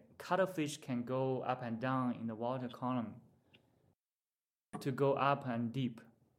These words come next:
Uh, so it's, it's, uh, it's almost like a, uh, swimming bladder, like a bladder f-,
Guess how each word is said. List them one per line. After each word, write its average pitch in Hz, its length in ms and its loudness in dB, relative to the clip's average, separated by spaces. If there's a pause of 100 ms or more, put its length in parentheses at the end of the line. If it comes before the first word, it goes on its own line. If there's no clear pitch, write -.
(640)
Uh, 120 220 -2
so 151 160 0
it's, 170 420 6
it's, 160 260 6
uh, 139 380 6 (180)
it's 151 160 4
almost 185 340 6
like 147 200 4
a, 131 100 6 (580)
uh, 120 420 2
swimming 165 480 6
bladder, 135 440 4 (160)
like 120 180 0
a 123 80 2
bladder 135 500 2
f-, - 80 -18